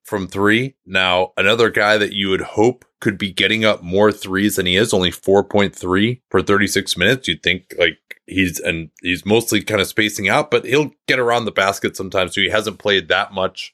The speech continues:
at the five, although they did that on occasion. Marcus Sasser, you probably should say that he should be starting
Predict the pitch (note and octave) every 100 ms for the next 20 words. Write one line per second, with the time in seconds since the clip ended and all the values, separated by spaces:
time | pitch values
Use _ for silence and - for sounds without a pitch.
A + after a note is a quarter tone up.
0 | _ F#2+ F#2+ - - E2+ F#2 E2+ F2+ F2
1 | E2+ E2+ E2+ - E2+ E2+ E2 - - E3
2 | C3+ - B2 G#2+ F#2 E2 D#2+ - _ A2
3 | D3 E3 - C#3 D3+ D#3+ B2 A2 G#2+ A#2
4 | A2 - A2+ D3+ C3 F#2+ - G#2+ A2 G2+
5 | E3+ C4 F3 E2 - G2 F2+ E2+ D#2+